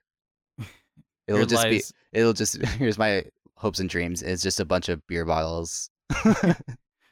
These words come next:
Speaker 1: Of all the cool things that you thought you were gonna do and then
Speaker 2: Yeah,
Speaker 1: you didn't.
Speaker 2: and I hated it.
Speaker 1: Man, I hope that's not the case.
Speaker 2: <laughs>
Speaker 1: Um, I think, um, Schmitty Werbin, what is it?
Speaker 2: Jaeger.
Speaker 1: Schmitty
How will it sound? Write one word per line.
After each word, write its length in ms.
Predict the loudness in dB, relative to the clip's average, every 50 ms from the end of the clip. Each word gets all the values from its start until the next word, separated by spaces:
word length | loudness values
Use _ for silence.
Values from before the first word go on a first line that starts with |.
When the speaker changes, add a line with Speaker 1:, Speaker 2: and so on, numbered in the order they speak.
| -20 -12 -10
Speaker 1:
Of 120 | -2 2
all 100 | 2 2
the 100 | 2 2
cool 220 | -2 -4 -4 -6 -4
things 220 | -2 -2 -2 -2
that 80 | -2 -2
you 100 | -4 -4
thought 240 | -2 -2 -2 -2 -2
you 80 | -2
were 60 | -4
gonna 120 | -4 -4 -6
do 160 | -6 -6 -4 -4
and 100 | -2 0
then 60 | 2
Speaker 2:
Yeah, 180 | 2 2 2 0 -4
Speaker 1:
you 60 | -6
didn't. 200 | -10 -12 -12 -14 -16 -10 -6
Speaker 2:
and 100 | -4 -2
I 40 | 0
hated 280 | 0 0 2 2 2
it. 260 | 4 4 2 2 -2 _ _ _ _ _ _ _ _ _ _ _ _ _ _ _ -14
Speaker 1:
Man, 240 | -12 -12 -12 -12 -14 -18 -20 -20 _ _ _ _ _ _
I 60 | -12 -8
hope 180 | -8 -8 -8 -6
that's 200 | -8 -8 -8 -8
not 140 | -10 -10 -10
the 80 | -12
case. 520 | -12 _ -10 -10 -10 -10 -10 -12 -12 -12 -4 0
Speaker 2:
<laughs> 1300 | 0 0 2 2 2 2 0 0 -6 -18 -20 -20 -20 _ _ _ _ _ _ _ _ _ _ _ _ 0
Speaker 1:
Um, 420 | 2 2 2 2 0 -2 -6 -8 -12 _ _ _ _ _ _ _ _ _ _ _ _ -2
I 140 | -2 -2 0
think, 260 | -2 -4 -4 -6 -8 _ _ _
um, 420 | -2 0 2 2 2 0 -2 -4 -6
Schmitty 540 | -8 -8 -10 -6 -4 -2 -2 0 0 0
Werbin, 680 | 0 2 0 0 2 2 2 2 2 0 0 -2 -4 -6 -10 _ _ _ _ -14 -8 -4
what 140 | -2 -2
is 120 | -2 -2 -2
it? 120 | -6 -6
Speaker 2:
Jaeger. 320 | -4 0 0 0 2 2 2
Speaker 1:
Schmitty 520 | 2 2 0 0 -2 -4 -6 -8 -12